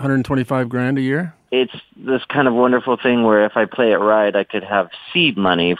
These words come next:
Speaker 2: for every production that I wanna do for the rest of my life.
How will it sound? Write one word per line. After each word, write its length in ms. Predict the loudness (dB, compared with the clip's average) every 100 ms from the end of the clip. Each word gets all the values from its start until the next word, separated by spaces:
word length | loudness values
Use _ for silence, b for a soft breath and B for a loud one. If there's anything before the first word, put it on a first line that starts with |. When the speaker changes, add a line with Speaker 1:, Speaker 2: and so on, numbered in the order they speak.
| 0
Speaker 2:
for 360 | 2 4 2 2
every 500 | 2 2 0 -2 -4
production 480 | -2 -2 0 -2 -2
that 120 | 0
I 80 | 2
wanna 260 | 2 0 0
do 240 | -2 -2
for 160 | 0 0
the 120 | 2
rest 260 | 0 -2 -6
of 100 | -6
my 220 | -2 -2
life. 460 | 0 0 0 -2